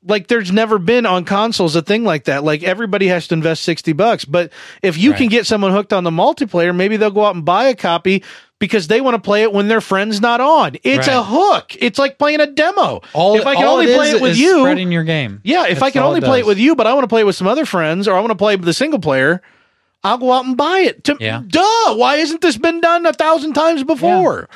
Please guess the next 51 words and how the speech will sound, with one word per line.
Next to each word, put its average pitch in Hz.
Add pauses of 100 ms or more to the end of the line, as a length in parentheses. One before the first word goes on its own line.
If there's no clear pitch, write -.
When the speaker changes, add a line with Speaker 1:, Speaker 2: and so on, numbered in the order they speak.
Speaker 2:
Yeah. 160
I 175
mean, 180 (160)
especially 190
if 170
the 180
person 190
that 151
buys 190
it, 156 (120)
I, 147 (100)
we 208
all 220
have 190
that 165
friend 156
that 139
just 120
buys 131
those 120
games 113
no 117
matter 113
what. 107
Speaker 1:
Yeah, 180
oh, 180
yeah. 131
Speaker 2:
And 180
then 196
they're 190
like, 170
"Hey, 269
yeah, 214
play 226
this 240
with 156
me." 135 (100)
And 147
then 160
the 156
next 185
night 160
you're 139
like, 123
"Hey, 165
you 160
wanna 135
play?" 147
It's 135
like, 110
"Oh, 110